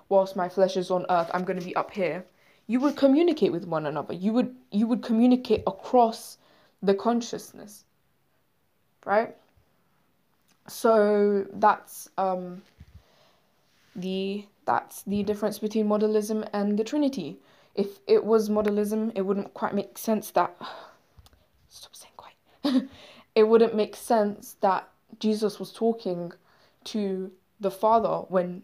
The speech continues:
he was, um, going to get crucified, right? But he was.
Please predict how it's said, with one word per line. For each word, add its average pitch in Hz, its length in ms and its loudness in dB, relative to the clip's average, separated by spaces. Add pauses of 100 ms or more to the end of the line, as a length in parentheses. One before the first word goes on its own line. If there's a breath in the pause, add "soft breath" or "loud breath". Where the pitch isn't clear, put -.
(140)
he 196 240 -4
was, 185 460 -6
um, 175 460 -6 (600 soft breath)
going 196 240 4
to 190 340 -4
get - 220 -2
crucified, 220 640 -6 (800)
right? 269 300 4 (1800)
But 220 120 4
he 240 100 2
was. 262 440 2